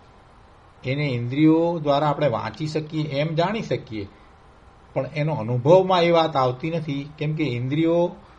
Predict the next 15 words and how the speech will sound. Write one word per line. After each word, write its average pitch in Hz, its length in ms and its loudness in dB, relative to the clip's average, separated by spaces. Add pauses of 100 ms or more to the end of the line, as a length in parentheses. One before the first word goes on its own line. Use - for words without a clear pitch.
(340)
જે, 160 160 0
જેટલું 147 520 -4
જ્ઞાન 139 280 -2
કરે 185 240 0
છે 156 140 -6
એ 151 160 -4
બહુ 156 400 -2
સીમિત - 420 -6
જ્ઞાન 110 360 -2
છે. 143 400 -12
ઇન્દ્રિયો 135 340 -4
દ્વારા 139 280 0
જ્ઞાન 135 360 -4
બહુ 139 160 -4
સીમિત 147 320 -8